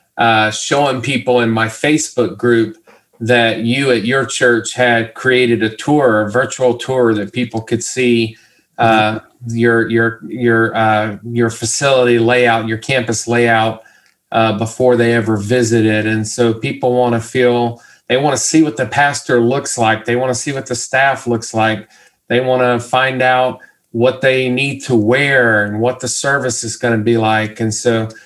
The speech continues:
Speaker 1: uh, and then now a lot of people with, uh, live streaming and church online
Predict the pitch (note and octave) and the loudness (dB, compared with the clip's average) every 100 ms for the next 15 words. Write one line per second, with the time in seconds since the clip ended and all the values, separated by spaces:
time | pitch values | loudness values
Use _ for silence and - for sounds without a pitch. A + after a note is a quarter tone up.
0 | _ _ _ A2+ A#2 G#2+ G#2 G#2 G#2+ A#2+ | _ _ _ 0 2 2 0 -2 -2 2
1 | A#2+ B2 A#2+ B2+ D3 D3 B2 B2 B2 A#2+ | 4 4 4 2 2 2 2 2 2 0
2 | - C3 - B2+ A#2+ A#2+ A#2 A#2 A2+ - | -2 -4 0 2 4 4 4 2 0 -6
3 | - A#2 A2+ G#2+ A2 B2 B2+ - - C3 | -2 0 2 2 2 2 0 -4 -4 -4
4 | B2+ B2+ B2+ A#2+ G#2+ - B2 B2+ A#2 A2+ | -2 -2 -2 -2 -2 -4 -4 -2 0 0
5 | B2+ C3 A#2+ A2+ | 0 0 0 -4